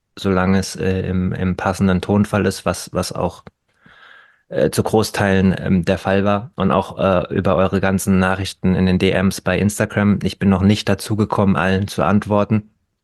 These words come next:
Ich hatte ja schon erwähnt, ich hab momentan ein bisschen gerade Bürokratie nachzuholen. Es ist aber auch immer so, dass, ähm, nach Grand Slams ich schon auch Probleme habe, mit meinem Energielevel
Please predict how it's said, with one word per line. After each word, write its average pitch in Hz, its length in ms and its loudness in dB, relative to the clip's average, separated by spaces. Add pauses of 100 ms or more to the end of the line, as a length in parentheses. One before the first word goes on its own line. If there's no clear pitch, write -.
Ich - 80 -8
hatte 101 140 -2
ja 95 60 4
schon 95 180 -2
erwähnt, 98 320 0
ich - 120 -12
hab - 80 -8 (140)
momentan 95 600 0
ein 87 40 0
bisschen 90 240 -6
gerade 90 240 -2
Bürokratie 98 680 0 (460)
nachzuholen. 104 840 0
Es - 120 -8
ist 95 140 -8
aber 92 200 0
auch 95 140 0
immer 101 280 2
so, 98 180 -2
dass, 92 400 -4 (540)
ähm, 95 520 2 (560)
nach 101 340 0
Grand 95 260 0
Slams 98 340 0
ich 92 200 -2
schon 101 300 2
auch 90 300 -2
Probleme 98 460 0
habe, 95 180 2
mit 92 140 2
meinem 95 220 0
Energielevel 113 760 0